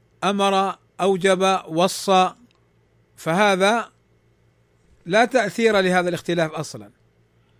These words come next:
إنها معاني متقاربة. وإما أن تكون، وهذا القسم الثاني،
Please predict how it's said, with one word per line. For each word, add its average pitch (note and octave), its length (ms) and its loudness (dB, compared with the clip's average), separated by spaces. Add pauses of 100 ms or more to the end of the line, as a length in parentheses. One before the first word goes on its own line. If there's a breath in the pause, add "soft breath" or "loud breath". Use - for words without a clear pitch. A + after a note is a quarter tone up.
(200)
إنها F3+ 300 -2
معاني G3 420 0
متقاربة. F#3 800 0 (800)
وإما B3+ 460 0
أن A#3+ 100 -2
تكون، A3+ 420 2
وهذا F3+ 160 0
القسم G3 300 -4
الثاني، F#3 640 -2